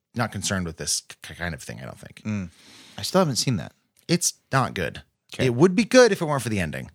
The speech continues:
Speaker 1: The ending ruins it.
Speaker 2: Okay.
Speaker 1: It's actually in two parts, so maybe watch the first part and then most of the second and just stop.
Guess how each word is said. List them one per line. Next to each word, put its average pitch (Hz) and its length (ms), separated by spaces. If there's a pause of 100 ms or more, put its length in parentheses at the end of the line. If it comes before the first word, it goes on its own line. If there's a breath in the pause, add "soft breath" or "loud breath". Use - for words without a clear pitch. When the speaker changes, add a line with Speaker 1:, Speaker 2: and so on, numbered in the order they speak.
Speaker 1:
The 95 100
ending 113 260
ruins 85 340
it. - 140 (200)
Speaker 2:
Okay. 127 220 (680)
Speaker 1:
It's - 80
actually 135 220
in 104 80
two 113 140
parts, 107 320
so - 120
maybe 113 180
watch 110 260
the 104 80
first 107 240
part 92 180
and 90 100
then 87 220
most 92 200
of - 40
the 82 60
second 85 300
and 71 80
just 78 140
stop. - 300